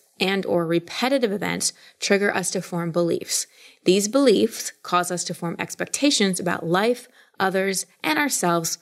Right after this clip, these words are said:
which ultimately impact our present and create our future. Third, any so-called negative pattern that we want to change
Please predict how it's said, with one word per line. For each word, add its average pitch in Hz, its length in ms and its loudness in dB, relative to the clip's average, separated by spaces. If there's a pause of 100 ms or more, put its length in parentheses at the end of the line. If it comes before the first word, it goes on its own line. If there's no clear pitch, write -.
(220)
which - 300 -2
ultimately 190 720 -2 (120)
impact 180 540 -2 (300)
our - 120 -4
present 240 480 0
and 170 160 -8
create 170 440 0
our 196 80 -4
future. - 480 -2 (840)
Third, 180 580 2 (320)
any 226 200 0
so-called 214 480 -4
negative 220 680 2
pattern 160 400 -2
that 175 100 2
we 196 80 2
want 180 220 2
to 170 40 2
change 185 520 0